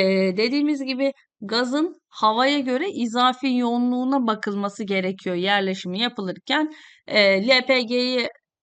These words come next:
örnek verecek olursak L P G'nin izafi yoğunluğu havadan daha ağırdır. Yani açığa çıktığında yere doğru çekme yapar. Metan gazının tam tersine L P G dedektörünün yerleşimini yaparken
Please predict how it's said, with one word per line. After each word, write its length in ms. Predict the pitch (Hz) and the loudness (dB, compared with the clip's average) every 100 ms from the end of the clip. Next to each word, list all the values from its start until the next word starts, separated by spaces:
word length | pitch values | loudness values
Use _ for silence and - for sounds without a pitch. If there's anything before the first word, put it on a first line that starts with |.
| - | -6
örnek 440 | 208 190 196 196 | -2 0 -2 -2
verecek 400 | 190 175 185 185 | -4 -2 -6 -4
olursak 500 | 247 196 196 247 381 - _ _ _ _ _ _ _ - | -4 -4 -4 -4 -4 -8 _ _ _ _ _ _ _ -4
L 240 | 208 202 | 0 0
P 100 | 233 | 0
G'nin 380 | 226 233 254 277 | -2 0 0 0
izafi 560 | 226 220 214 214 214 247 | -2 -4 0 0 0 -2
yoğunluğu 440 | 214 208 208 269 269 | -2 -4 -4 -6 -4
havadan 580 | - 233 220 214 294 247 | -2 -2 0 0 -2 0
daha 200 | 220 240 | -2 0
ağırdır. 600 | 247 214 196 180 196 330 - - - _ | 2 2 2 0 -2 -6 -6 -18 -20 _
Yani 380 | 269 254 214 202 - | 4 6 4 -2 -4
açığa 400 | 233 240 247 196 | -4 -2 -4 -4
çıktığında 640 | - 240 - 214 202 311 427 - _ | -6 -12 -8 -6 -4 -6 -8 -16 _
yere 400 | 254 294 277 254 | 0 4 4 2
doğru 300 | 208 196 175 | 0 -2 -4
çekme 440 | - 190 190 185 | -4 -4 -4 -4
yapar. 340 | 185 185 294 392 - _ 269 | -4 -2 -2 -2 -6 _ -2
Metan 440 | 302 320 277 247 | -2 0 0 0
gazının 440 | 233 208 190 185 | -2 -4 -4 -6
tam 220 | 190 285 262 | -2 0 0
tersine 680 | 226 196 190 202 254 339 381 _ _ _ _ _ _ _ _ - | 0 -2 -2 -4 -4 -4 -6 _ _ _ _ _ _ _ _ -6
L 260 | 226 247 | -2 0
P 140 | 262 269 | 0 0
G 240 | 254 254 | 0 -2
dedektörünün 600 | 226 226 220 226 214 208 | -2 -2 -4 -4 -4 -4
yerleşimini 680 | 226 254 233 208 - 185 196 | 0 0 0 -4 -4 -4 -2
yaparken 680 | 285 285 262 233 262 151 | -2 0 0 0 -4 -4